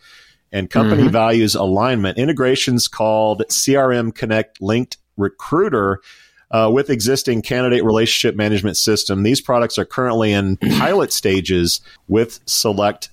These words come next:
Speaker 1: customers. Chad, are you ready to board the LinkedIn A I train?
Speaker 2: See, now when Indeed says A I, I, it's, it's a total fucking diversion. For LinkedIn, it's not a fucking diversion.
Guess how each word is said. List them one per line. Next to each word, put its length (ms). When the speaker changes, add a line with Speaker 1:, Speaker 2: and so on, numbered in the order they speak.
Speaker 1:
customers. 760
Chad, 560
are 120
you 180
ready 300
to 160
board 600
the 100
LinkedIn 840
A 160
I 200
train? 520
Speaker 2:
See, 220
now 180
when 200
Indeed 520
says 360
A 220
I, 500
I, 200
it's, 260
it's 200
a 60
total 280
fucking 340
diversion. 640
For 320
LinkedIn, 880
it's 220
not 220
a 60
fucking 360
diversion. 640